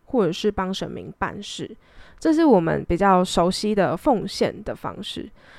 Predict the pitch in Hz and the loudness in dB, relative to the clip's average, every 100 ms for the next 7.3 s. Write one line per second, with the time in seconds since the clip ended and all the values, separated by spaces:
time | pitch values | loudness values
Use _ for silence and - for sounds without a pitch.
0 | - - 208 262 214 190 349 277 190 190 | -14 0 2 4 2 2 0 2 0 2
1 | 190 185 196 196 185 180 190 180 170 185 | 2 2 2 0 0 0 0 0 -2 -2
2 | 185 180 220 220 196 175 - 151 175 - | -2 0 2 2 2 -2 -4 -4 -2 0
3 | 208 160 143 107 - - 104 - 233 180 | 0 0 -6 -6 -6 -6 -8 0 0 0
4 | - 220 104 - - - - 208 196 220 | -2 -4 -4 -10 -20 -10 0 2 2 4
5 | 294 311 302 311 285 269 - - - _ | 6 6 6 4 4 0 -8 -20 -20 _
6 | _ _ - 214 202 226 247 240 214 208 | _ _ 4 4 6 4 6 4 6 6
7 | 190 196 202 | 4 4 0